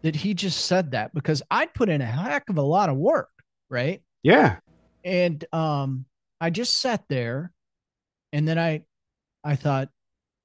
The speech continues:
Speaker 1: "I'm done here." And I, I logged off. And, um, you know, it's, it's interesting. You have two choices in that moment.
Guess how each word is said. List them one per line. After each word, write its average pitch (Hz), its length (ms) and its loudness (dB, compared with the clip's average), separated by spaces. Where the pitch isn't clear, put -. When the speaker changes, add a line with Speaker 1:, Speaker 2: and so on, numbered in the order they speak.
Speaker 1:
"I'm 131 160 -4
done 151 280 0
here." 123 500 -8
And 135 140 -4
I, 135 260 -6
I 135 100 -2
logged 147 460 0
off. 123 440 -4
And, 139 480 -4
um, 139 460 -6
you 202 80 2
know, 214 140 2
it's, - 160 -6
it's 202 240 -4
interesting. 180 480 -2
You 151 140 2
have 147 120 -2
two 240 220 -6
choices 147 560 -4
in 127 120 -4
that 120 220 -6
moment. 139 500 -4